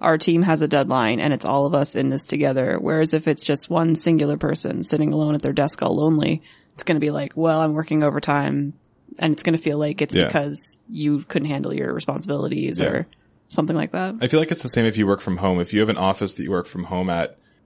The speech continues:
Speaker 2: if you're gonna do work outside of your routine hours, I'd still recommend that you do it outside of that office. You go into the backyard or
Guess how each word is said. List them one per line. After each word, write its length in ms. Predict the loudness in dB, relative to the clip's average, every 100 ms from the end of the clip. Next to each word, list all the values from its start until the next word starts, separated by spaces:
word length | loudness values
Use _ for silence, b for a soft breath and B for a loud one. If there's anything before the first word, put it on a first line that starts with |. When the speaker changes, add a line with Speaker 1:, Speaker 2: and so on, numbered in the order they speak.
| _
Speaker 2:
if 140 | -4 0
you're 80 |
gonna 220 | 2 2 2
do 560 | 2 4 4 4 0 -10 -6
work 360 | 2 2 2 0
outside 560 | 0 0 0 2 2
of 100 | 2
your 200 | 0 0 0
routine 480 | -2 -4 -4 -4
hours, 580 | -4 -4 0 0 0 -4 -6
I'd 180 | -4 -4
still 260 | 0 0
recommend 440 | 0 -4 -6 -6 -6
that 80 | -8
you 100 | -6
do 220 | -4 -4
it 160 | -4
outside 400 | -6 -8 -6 -6 -4
of 60 |
that 120 | -6
office. 360 | -6 -6 -8 -10
You 60 | -6
go 120 | -4
into 120 | -4
the 60 | -6
backyard 720 | -6 -6 0 2 4 2 0
or 460 | -2 -2 -2 -4